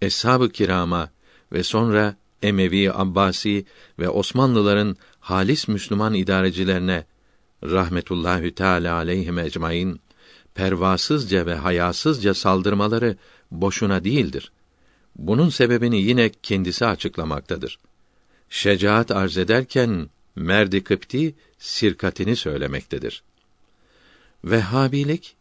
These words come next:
İslamiyeti esaretten kurtardı diyerek baklayı ağzından çıkarmaktadır. Evet, mezhepsizleri övebilmek için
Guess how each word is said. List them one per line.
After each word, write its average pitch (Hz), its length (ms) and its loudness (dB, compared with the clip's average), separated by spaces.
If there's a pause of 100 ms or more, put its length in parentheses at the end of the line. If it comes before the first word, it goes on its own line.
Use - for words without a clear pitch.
(200)
İslamiyeti 110 680 2
esaretten 104 720 -2
kurtardı 92 720 0 (280)
diyerek 85 400 2 (100)
baklayı 110 640 2
ağzından 101 600 2
çıkarmaktadır. 85 920 -2 (520)
Evet, 85 260 0 (680)
mezhepsizleri 120 960 -2
övebilmek 101 640 0
için 95 380 -2